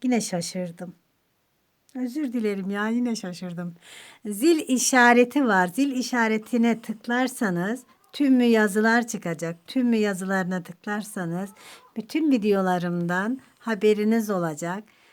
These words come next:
Beni izlerseniz mutlu edersiniz, faydanız olur, destek olursunuz.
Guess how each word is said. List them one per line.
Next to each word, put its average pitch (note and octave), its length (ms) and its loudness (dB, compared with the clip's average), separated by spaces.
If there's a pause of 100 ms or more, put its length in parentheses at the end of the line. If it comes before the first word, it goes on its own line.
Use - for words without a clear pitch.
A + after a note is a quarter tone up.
(180)
Beni G3+ 240 0
izlerseniz G3+ 1000 -2
mutlu G3 300 -6
edersiniz, E3+ 760 -2
faydanız G3 680 -2
olur, F#3 400 -2
destek G#3+ 420 -6
olursunuz. F#3+ 760 -4